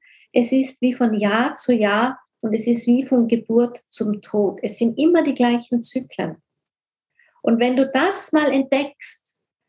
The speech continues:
dann kannst du dich echt vom Lebensfluss so tragen zu lassen. Und wenn du mir heute schreibst, äh, sagst, du schreibst in der Früh und lässt grad los, dann sag ich, wunderbar, du, das ist Zeitqualität. Das ist November.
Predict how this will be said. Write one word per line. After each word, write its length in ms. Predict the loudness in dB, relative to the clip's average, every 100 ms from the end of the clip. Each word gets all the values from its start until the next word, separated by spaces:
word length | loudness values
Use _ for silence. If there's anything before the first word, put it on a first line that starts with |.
| _
dann 160 | 0 0
kannst 440 | 0 -2 -4 -2
du 40 | -2
dich 220 | -2 -2
echt 380 | -2 -2 -4 -6
vom 140 | -2 2
Lebensfluss 680 | 2 2 -2 -2 -2 -2 -4
so 120 | -8
tragen 420 | -4 -2 0 -2
zu 100 | -2
lassen. 340 | 0 0 -2 -2
Und 40 |
wenn 180 | 0 2
du 140 | 2
mir 200 | 4 2
heute 220 | 2 -2 -2
schreibst, 400 | -2 -2 -6 -20 _ -2
äh, 140 | -2
sagst, 440 | 0 -2 -2 -6 -6
du 40 |
schreibst 500 | -4 0 -2 -2 -2
in 80 | 0
der 120 | 0
Früh 280 | 0 -2 0
und 140 | 0
lässt 280 | 0 0 -4
grad 200 | -2 -2
los, 420 | 2 2 2 -2 -14 _ _ -4
dann 120 | 0
sag 160 | 0
ich, 160 | -2 0
wunderbar, 460 | 2 2 2 0 0
du, 140 | -2
das 180 | -4 -4
ist 180 | -6 -2
Zeitqualität. 880 | -2 -4 -8 -4 -4 -4 -8 -12 -10
Das 160 | -6
ist 240 | -4 -6 -8 _ -20 _ _ _ _
November. 800 | 0 2 2 2 4 2 2 2